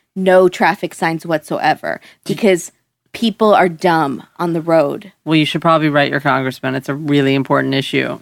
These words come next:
Speaker 2: that you, that you <laughs> have.
Speaker 1: It is. It's the most important issue
Speaker 2: There you go.
Speaker 1: facing our
Speaker 2: Start,
Speaker 1: nation.
Speaker 2: start your new petition. <laughs>
Speaker 1: I'm gonna go
Speaker 2: I
Speaker 1: on
Speaker 2: want more
Speaker 1: change dot org.
Speaker 2: stoplights in every town.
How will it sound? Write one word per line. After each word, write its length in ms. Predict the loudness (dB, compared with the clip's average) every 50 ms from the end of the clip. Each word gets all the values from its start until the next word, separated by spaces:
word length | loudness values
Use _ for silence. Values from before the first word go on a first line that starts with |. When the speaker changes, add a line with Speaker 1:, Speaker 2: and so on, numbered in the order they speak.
| -10 -6
Speaker 2:
that 140 | -6 -4 -2
you, 280 | -2 -2 -2 -4 -6 -10 -12
that 180 | -10 -8 -8 -4
you 180 | 0 0 2 2
<laughs> 40 |
have. 440 | 2 2 2 0 0 -2 -8 -18 -18 _ _ -20 -6 0 0
Speaker 1:
It 500 | 0 0 0 -2 -2 0 0 0 2 2
is. 320 | 2 2 0 -2 -8 -20 _ _
It's 120 | _ _ -4
the 80 | -2
most 340 | 2 4 4 4 2 2 0
important 440 | -2 -2 0 2 2 2 2 2 0
issue 280 | 0 0 2 0 0
Speaker 2:
There 40 | 0
you 40 | 2
go. 140 | 2 2 2
Speaker 1:
facing 180 | 2 2 -2 0 2
our 20 | 2 2
Speaker 2:
Start, 60 | 2 2
Speaker 1:
nation. 440 | 0 0 0 -2 -4 -4 -2 -2
Speaker 2:
start 500 | -2 -2 -4 -4 -4 -2 0 0 0 0
your 160 | 0 0 -2 -2
new 260 | 0 0 0 0 0
petition. 680 | 0 -2 -2 0 0 0 0 0 -2 -2 -2 -4 -8 -14 _ _ _ _ _ _ _ _ _ _ -2
<laughs> 0 |
Speaker 1:
I'm 400 | -2 -2 _ _ -4 -4 -4 -4 _ _ _ -10 -10 -10 _ _ _ -20 -20 -12 -8
gonna 180 | -6 -4 -4
go 120 | 0 2 2
Speaker 2:
I 40 | 4
Speaker 1:
on 40 | 6
Speaker 2:
want 200 | 6 4 4 4
more 120 | 4 4 4
Speaker 1:
change 100 | 2 2
dot 240 | 2 4 4 4 4
org. 80 | 4
Speaker 2:
stoplights 280 | 2 2 2 2 0 -2
in 140 | -4 -2 0
every 320 | 0 0 2 0 0 0
town. 400 | 0 2 2 2 0 -2 -4 -10